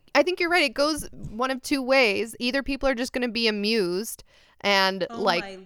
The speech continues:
Speaker 2: God, I'm getting the, I'm looking at these pictures that you're sending me. Yeah. This is fucking crazy. Okay, it says, "Two youngsters in Kapua village in Sukoharjo, Central Java, stand guard dressed as Pekong,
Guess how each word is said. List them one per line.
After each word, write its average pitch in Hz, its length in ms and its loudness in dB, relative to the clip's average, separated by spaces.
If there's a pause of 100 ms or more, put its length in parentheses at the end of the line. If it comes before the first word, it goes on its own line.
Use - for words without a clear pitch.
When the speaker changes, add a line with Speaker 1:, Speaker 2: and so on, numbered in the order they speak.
Speaker 2:
God, 202 280 -6
I'm 202 120 -10
getting 208 220 -12
the, 202 160 -14
I'm 202 140 -12
looking 208 180 -14
at 214 60 -14
these 220 100 -16
pictures 214 440 -14
that 208 180 -16
you're 208 140 -16
sending 214 340 -12
me. 208 180 -12
Yeah. 190 460 -12 (400)
This 262 160 -8
is 349 180 -10
fucking 349 480 -8
crazy. 320 600 -12 (260)
Okay, 233 260 -10
it 208 100 -14
says, 226 240 -10 (100)
"Two 277 200 -10
youngsters 247 640 -8
in 220 120 -10
Kapua 233 680 -4
village 202 560 -12
in 202 360 -12 (460)
Sukoharjo, 220 1600 -10
Central 220 380 -14
Java, 196 500 -12
stand 214 460 -12
guard 196 400 -10
dressed 208 320 -14
as 208 160 -14
Pekong, 214 680 -4